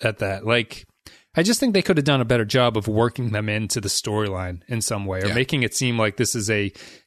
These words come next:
Speaker 1: cohesive unit that's, uh, walking towards the finish line.
Speaker 2: Yeah,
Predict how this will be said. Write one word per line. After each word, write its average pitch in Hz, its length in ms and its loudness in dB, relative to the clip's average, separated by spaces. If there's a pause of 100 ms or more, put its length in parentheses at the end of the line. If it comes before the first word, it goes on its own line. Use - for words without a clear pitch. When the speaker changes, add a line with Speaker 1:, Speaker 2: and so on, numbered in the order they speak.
Speaker 1:
cohesive 123 580 0
unit 120 400 0
that's, - 320 0
uh, 123 300 2 (260)
walking 131 460 2
towards 139 240 2
the 135 100 -2
finish 139 300 -2
line. 143 180 0 (840)
Speaker 2:
Yeah, 110 220 -2